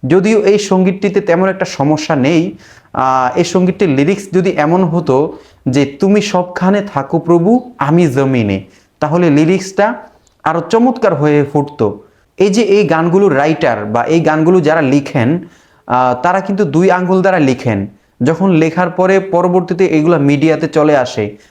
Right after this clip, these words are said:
বা সোশ্যাল বিভিন্ন প্ল্যাটফর্মে ছড়িয়ে যায়, তখন কিন্তু এটা প্রাইভেট বা সীমাবদ্ধতার মধ্যে থাকে না,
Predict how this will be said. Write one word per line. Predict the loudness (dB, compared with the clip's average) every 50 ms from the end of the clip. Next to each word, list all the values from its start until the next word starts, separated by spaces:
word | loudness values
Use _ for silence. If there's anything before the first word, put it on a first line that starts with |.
| _ _ -4
বা | -2 -2 -2 -2
সোশ্যাল | -2 -2 -2 -2 -2 0 -2 -2 0 0 0
বিভিন্ন | 0 0 0 0 0 0 0 -2
প্ল্যাটফর্মে | -2 -2 -2 -2 -2 -4 -6 -4 -2 -2 -2 -2
ছড়িয়ে | -4 -4 -2 0 0 2 2 2
যায়, | 2 0 0 -2 -4 -8 -14 _ _ _ _ _ _ _
তখন | 0 0 0 0 -2 -2
কিন্তু | 0 -2 -2 0 0 2
এটা | 0 2 0 -2 -2
প্রাইভেট | -2 -2 -2 -2 0 -2 0 -2 -2 -2 -2 -2
বা | -2 -2 -2
সীমাবদ্ধতার | -2 -2 0 0 0 0 0 -2 -2 -4 -4 -2 -2 0 0
মধ্যে | 0 0 0 -2 -2
থাকে | -4 -4 -8 -6 -4 -6 -6
না, | -6 -8 -10 -12